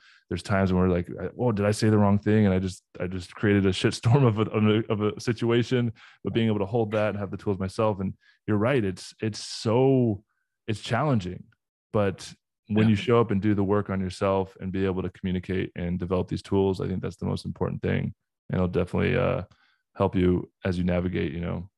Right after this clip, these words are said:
Speaker 1: being a father, moving through the different stages of, of, I can only imagine what that <laughs> journey is gonna be like.
Speaker 2: Yeah, man. The, uh,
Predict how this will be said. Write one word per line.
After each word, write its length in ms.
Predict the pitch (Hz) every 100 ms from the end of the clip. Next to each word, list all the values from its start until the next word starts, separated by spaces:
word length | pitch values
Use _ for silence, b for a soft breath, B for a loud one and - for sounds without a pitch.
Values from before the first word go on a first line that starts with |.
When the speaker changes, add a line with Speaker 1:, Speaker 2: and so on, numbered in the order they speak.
| -
Speaker 1:
being 200 | 95 90
a 60 |
father, 460 | 90 92 95 95 92
moving 380 | 90 87 90 90
through 460 | - 95 95 92 92
the 80 | -
different 320 | 92 90 90
stages 420 | - 92 90 90
of, 260 | 90 - -
of, 320 | - 87 98 -
I 60 |
can 160 | 90 92
only 160 | 87 87
imagine 480 | 87 90 90 92 87 -
what 180 | 92 -
that 140 | 90
<laughs> 40 | 90
journey 160 | 110
is 120 | 151 -
gonna 180 | 107
be 120 | 98 98
like. 220 | 98 101 - _ - 135 B B B
Speaker 2:
Yeah, 180 | 117 117
man. 340 | 113 107 107
The, 280 | 107 117 117
uh, 340 | 110 107 107